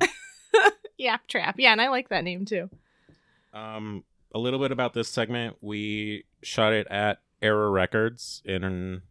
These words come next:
Speaker 2: Champaign, their Champaign location. I think they eventually moved to Urbana, but this was when they were
Speaker 1: Mm.
Speaker 2: still in Champaign. Um, something I saw in the actual segment while we were watching it is next to Trevor,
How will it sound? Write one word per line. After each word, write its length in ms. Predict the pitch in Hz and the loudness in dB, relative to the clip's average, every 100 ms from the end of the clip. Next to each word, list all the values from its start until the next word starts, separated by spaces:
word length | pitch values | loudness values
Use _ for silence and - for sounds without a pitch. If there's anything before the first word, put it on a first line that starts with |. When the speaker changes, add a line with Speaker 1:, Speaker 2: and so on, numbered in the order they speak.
| _ | _
Speaker 2:
Champaign, 640 | - - 98 95 101 95 101 - | -8 -4 0 4 4 2 -6 -2
their 100 | 87 | 0
Champaign 460 | - 92 90 98 | 2 0 0 -2
location. 460 | 101 101 107 - 107 | -2 0 -2 0 -4
I 60 | 90 | -2
think 180 | 101 | -4
they 140 | - 98 | -2 -2
eventually 380 | 90 92 - 98 | 0 0 0 0
moved 200 | 101 - | 0 2
to 80 | 104 | 0
Urbana, 480 | 95 104 101 110 - | 2 0 0 -2 -4
but 140 | - - | -6 -6
this 200 | 85 - | -6 -6
was 140 | 82 | -6
when 80 | 90 | -4
they 100 | 87 | -2
were 100 | 90 | -2
Speaker 1:
Mm. 40 | - | -2
Speaker 2:
still 140 | 92 | -2
in 60 | 87 | -2
Champaign. 600 | - 87 87 90 90 98 _ _ _ _ _ _ _ _ _ _ - | -2 -4 -2 -2 -4 -8 _ _ _ _ _ _ _ _ _ _ -12
Um, 520 | 90 90 92 90 82 | -8 -6 -6 -6 -2
something 340 | - 117 85 | 4 4 4
I 80 | 107 | 0
saw 360 | 104 - 98 92 - | 0 4 4 4 0
in 400 | 92 113 139 151 _ | -2 0 -2 -4 _
the 100 | 110 | 0
actual 300 | 113 117 135 | 2 2 -2
segment 360 | 120 131 123 123 | 2 2 4 4
while 100 | 127 | 4
we 120 | 127 | 4
were 60 | 127 | 4
watching 340 | 120 - 131 | 4 2 0
it 180 | 131 123 | 0 0
is 360 | 98 92 82 - | 0 -2 -6 -8
next 380 | 87 101 - | -4 -4 -4
to 100 | - | -8
Trevor, 580 | 98 - 90 98 117 131 | -2 2 4 4 4 2